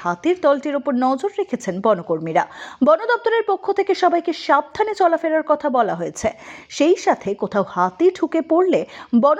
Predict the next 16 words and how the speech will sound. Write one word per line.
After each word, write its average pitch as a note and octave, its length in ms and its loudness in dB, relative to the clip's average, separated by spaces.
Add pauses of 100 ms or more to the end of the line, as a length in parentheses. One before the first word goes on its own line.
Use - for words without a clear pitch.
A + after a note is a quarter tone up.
(120)
দপ্তরের E4+ 460 -2
সাথে C4+ 240 2 (200)
যোগাযোগ F#4 480 2
করার D4+ 280 2
কথাও C4+ 260 0 (120)
বলা E3+ 240 2
হয়েছে। E3 280 -6 (420)
তবে A4+ 180 6 (120)
প্রায় G#4 280 4
প্রতিদিন F4 420 0 (180)
বিকেল C4+ 400 2
বা G#4 80 6 (100)
সন্ধ্যায় E4+ 380 4
হাতির C4 400 2
দলটি D#4+ 380 0 (120)
এসে - 180 -2